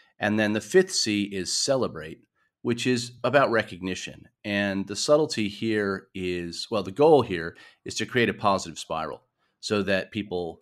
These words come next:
feel what they're doing is meaningful, they know what's expected of them, they're able to achieve it, and when they do achieve it, they get recognized for that achievement,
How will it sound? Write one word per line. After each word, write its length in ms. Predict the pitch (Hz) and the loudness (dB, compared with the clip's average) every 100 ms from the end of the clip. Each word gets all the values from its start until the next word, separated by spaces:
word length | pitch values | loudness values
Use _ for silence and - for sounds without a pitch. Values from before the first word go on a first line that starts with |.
| _ | _
feel 220 | - 143 | 0 2
what 120 | 120 | 2
they're 100 | 98 | 0
doing 300 | 87 87 82 | -4 -6 -8
is 200 | 80 - | -10 -4
meaningful, 600 | 123 139 123 123 120 120 | 0 2 0 -2 -2 -4
they 120 | 82 | -6
know 200 | 87 120 | -2 2
what's 180 | 123 120 | 2 0
expected 500 | - - 90 - 87 | -8 -8 -8 -6 -6
of 180 | 87 87 | -6 -6
them, 300 | 90 87 90 | -10 -10 -10
they're 160 | 87 - | -12 -4
able 260 | 117 123 113 | 0 0 -2
to 140 | 87 | -8
achieve 380 | 78 - 90 85 | -10 -10 -10 -8
it, 140 | 87 - | -10 -12
and 120 | 82 | -16
when 100 | 85 | -14
they 100 | 76 | -14
do 200 | 87 156 | 0 2
achieve 340 | 143 - 90 85 | 2 0 -6 -6
it, 160 | - - | -8 -10
they 140 | 90 82 | -12 -10
get 160 | 78 | -6
recognized 680 | 92 113 98 90 82 76 - | -2 -2 -4 -8 -8 -8 -12
for 100 | 80 | -10
that 180 | 76 71 | -10 -10
achievement, 420 | - 73 76 | -12 -14 -14